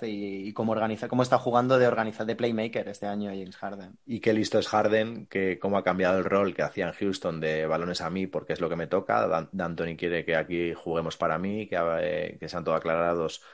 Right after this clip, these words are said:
Speaker 2: para Harden, y cuando jugaba con Clint Capela, pues eso, alguna asistencia para Clint Capela para que la machacara para abajo.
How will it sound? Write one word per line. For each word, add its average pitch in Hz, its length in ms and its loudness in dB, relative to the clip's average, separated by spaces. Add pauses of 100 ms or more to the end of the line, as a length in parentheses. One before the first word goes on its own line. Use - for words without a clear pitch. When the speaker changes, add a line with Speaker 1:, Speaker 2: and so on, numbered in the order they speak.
(420)
Speaker 2:
para 95 240 2
Harden, 90 480 4
y 78 300 -8
cuando 78 260 -2
jugaba 82 300 2
con 82 160 -8
Clint 85 240 -8
Capela, 87 440 2
pues 80 260 -4
eso, 80 180 -2
alguna 78 220 -4
asistencia 85 380 -4
para 82 220 0
Clint 82 220 -10
Capela 87 340 0
para 80 160 0
que 76 80 -4
la 76 140 -2
machacara 80 440 -2
para 82 140 2
abajo. 110 460 2